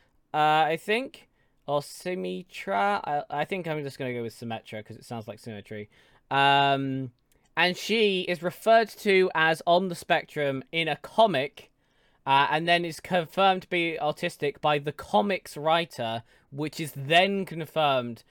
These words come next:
by Overwatch's game dir-, game di-, director. And the, the and sh-, I think a lot of people in, uh, L G B T people in Overwatch have been frustrated in the past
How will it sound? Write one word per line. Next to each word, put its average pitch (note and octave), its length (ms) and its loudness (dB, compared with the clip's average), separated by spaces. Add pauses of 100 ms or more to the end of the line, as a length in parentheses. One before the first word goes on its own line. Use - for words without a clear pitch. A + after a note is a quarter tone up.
(220)
by D3 180 4
Overwatch's C#3+ 560 -2
game D#3 220 -2
dir-, B2+ 220 -2 (140)
game D3 260 0
di-, B2+ 240 -8
director. A2+ 520 -6 (300)
And F#3 340 4
the, F3+ 360 -2
the E3+ 120 -6 (840)
and F#3 200 6
sh-, - 160 -6
I G#3 120 2
think B3 300 0
a G3 100 4
lot F#3+ 160 4
of F#3 60 -4
people F3+ 340 -6
in, D#3+ 120 -4
uh, D3 520 0 (140)
L D#3+ 180 0
G D3+ 120 -10
B D3 140 -8
T D#3 180 -8
people B2+ 460 -4
in A#2+ 320 -6
Overwatch B2 460 -2
have D3+ 180 -8
been E3+ 160 -4
frustrated D#3+ 480 0
in D3+ 60 -10
the C#3+ 60 -8
past D3 540 2